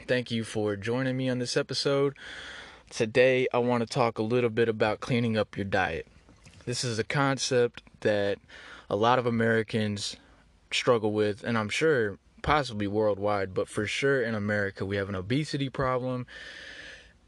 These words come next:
and people are constantly complaining about they don't know what to eat,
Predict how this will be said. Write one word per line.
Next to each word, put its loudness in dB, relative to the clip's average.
and -2
people 2
are 4
constantly -2
complaining -4
about -2
they 2
don't -2
know -2
what 2
to -10
eat, -2